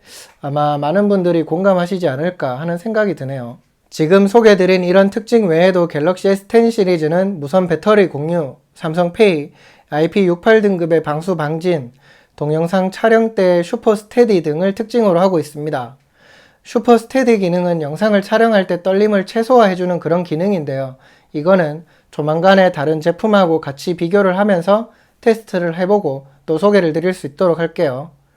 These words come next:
무선 배터리 공유는 기능을 켜면 활성화해서 쓸 수 있는데요.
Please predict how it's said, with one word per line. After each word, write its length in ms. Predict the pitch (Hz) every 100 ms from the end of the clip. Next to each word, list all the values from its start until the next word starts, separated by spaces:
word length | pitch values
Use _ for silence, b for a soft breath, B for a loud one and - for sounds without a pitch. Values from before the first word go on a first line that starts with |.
| _ _
무선 400 | 143 143 196 196
배터리 380 | 180 160 220 214
공유는 560 | 202 156 180 190 180 175
기능을 420 | 151 190 208 202
켜면 400 | 202 233 233 214
활성화해서 640 | 214 208 220 208 180 180
쓸 180 | 180 220
수 160 | 220
있는데요. 640 | 185 156 190 190 147 135